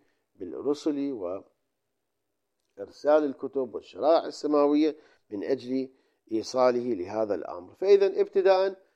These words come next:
نحن قاعدة اللطف قد نشكك ولا نسلم بتماميتها وصحتها، هذا أولا.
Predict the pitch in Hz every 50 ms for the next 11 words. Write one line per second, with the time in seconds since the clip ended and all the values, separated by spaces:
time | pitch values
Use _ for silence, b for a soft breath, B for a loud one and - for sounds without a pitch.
0 | _ _ _ 160 151 156 156 151 131 - 131 110 113 120 120 110 - 123 127 170
1 | 214 214 214 - - _ _ _ _ _ _ _ 170 185 - - - _ _ 120
2 | 127 127 - - - 190 190 190 - _ - 147 143 _ 135 135 135 127 - -
3 | 104 104 110 117 113 104 123 143 151 151 139 120 107 - - 139 135 135 131 131
4 | 135 131 131 127 117 117 110 - 127 123 127 123 120 123 127 123 120 120 - 127
5 | 101 69 - - - - - 98 92 _ 82 78 82 _ _ _ _ _ _ _
6 | _ _ _ 107 90 80 80 73 80 82 76 69